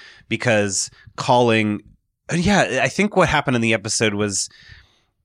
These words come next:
like, okay, so it's like the car explodes. We don't know if it's Serac's men or Dolores's. And I, f-, I can't remember if it was definitive one way or the other. I think, I feel like a lot of the articles I read were like, "Who was it?"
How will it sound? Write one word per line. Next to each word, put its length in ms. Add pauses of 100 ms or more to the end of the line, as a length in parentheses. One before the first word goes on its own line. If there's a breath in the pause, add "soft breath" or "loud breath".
like, 340
okay, 240
so 260
it's 140
like 280
the 80
car 280
explodes. 680
We 80
don't 160
know 140
if 140
it's 120
Serac's 540
men 300
or 180
Dolores's. 760 (400 loud breath)
And 100
I, 40
f-, 180 (160)
I 40
can't 300
remember 320
if 140
it 60
was 180
definitive 500
one 160
way 120
or 40
the 140
other. 240
I 40
think, 320
I 140
feel 160
like 140
a 20
lot 160
of 60
the 80
articles 400
I 60
read 240
were 100
like, 280 (280 loud breath)
"Who 140
was 240
it?" 200